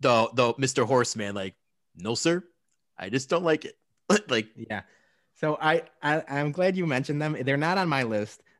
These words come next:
Speaker 2: but obviously they're a classic. I don't know why, even as a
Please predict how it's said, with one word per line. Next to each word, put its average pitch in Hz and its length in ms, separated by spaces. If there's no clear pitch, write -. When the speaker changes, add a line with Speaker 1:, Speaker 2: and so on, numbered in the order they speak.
Speaker 2:
but 127 220
obviously 139 440
they're 123 180
a 107 60
classic. 123 680
I 185 140
don't 254 140
know 220 140
why, 151 640
even 220 460
as 147 180
a 123 100